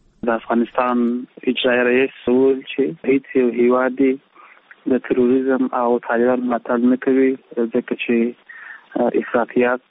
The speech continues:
او، اه، م، د اوسنیو طالبانو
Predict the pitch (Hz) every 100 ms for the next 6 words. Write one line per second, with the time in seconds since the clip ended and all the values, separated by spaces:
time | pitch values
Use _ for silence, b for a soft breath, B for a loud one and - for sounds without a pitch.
0 | B B B - 120 117 117 117 120 120
1 | 117 113 117 117 127 110 110 117 117 117
2 | 117 120 117 117 113 - 123 - 117 127
3 | 123 - 117 117 120 117 117